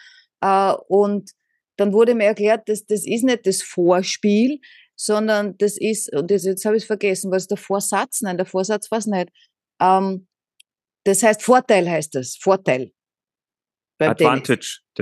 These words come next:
Speaker 2: Deswegen
Speaker 1: hat den
Speaker 2: heißt
Speaker 1: Vorteil und nicht das Vorspiel, ne? Äh, und dann wurde halt so hin und her gesprochen, äh, und dann hat man mir erklärt, aber um,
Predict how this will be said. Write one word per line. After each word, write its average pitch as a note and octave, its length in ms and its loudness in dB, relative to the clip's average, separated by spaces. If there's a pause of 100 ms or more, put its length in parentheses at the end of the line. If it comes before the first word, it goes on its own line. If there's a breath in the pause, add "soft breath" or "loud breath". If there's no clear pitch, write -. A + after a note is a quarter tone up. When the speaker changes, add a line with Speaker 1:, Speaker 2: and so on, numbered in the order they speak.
Speaker 2:
Deswegen F#3 80 4
Speaker 1:
hat A3 160 2
den - 80 0
Speaker 2:
heißt - 100 -14
Speaker 1:
Vorteil B3 520 2
und A3 200 -4
nicht G#3 260 0
das G#3+ 140 -2
Vorspiel, G3 640 0
ne? A3+ 220 0 (560 soft breath)
Äh, G3 320 4 (120)
und A3 320 2 (260)
dann G3+ 320 -2
wurde A3 260 2
halt G#3 200 2
so G3 80 -2
hin G#3 200 -2
und G3+ 140 -6
her F#3+ 160 2
gesprochen, G#3+ 680 0
äh, F#3 320 2
und F#3+ 200 -4
dann F#3+ 160 -2
hat F#3+ 140 -4
man G3+ 140 -4
mir G3+ 100 0
erklärt, F#3+ 340 0
aber F#3 300 -2
um, F#3+ 180 -4